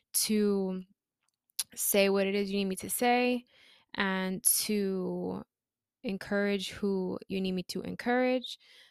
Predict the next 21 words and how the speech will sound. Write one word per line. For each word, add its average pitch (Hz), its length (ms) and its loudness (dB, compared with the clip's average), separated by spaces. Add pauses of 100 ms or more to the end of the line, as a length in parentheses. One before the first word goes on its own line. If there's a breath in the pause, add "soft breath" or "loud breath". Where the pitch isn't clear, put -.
(340 soft breath)
Um, 175 560 -4
I 185 80 -8
pray, 196 220 -2
Father, 180 340 -2
that 180 160 -2
if 175 340 -6 (640)
whoever 220 360 2
is 214 180 0
listening 196 500 -2
has 180 540 -6 (120)
dreams 185 600 -2
and 190 140 -6
desires 180 680 -2
on 185 180 -6
their 185 140 -6
heart, 175 400 -4 (400 soft breath)
that 185 120 -4
they 190 100 2
would 180 160 -2
seek - 360 -4
you - 380 -4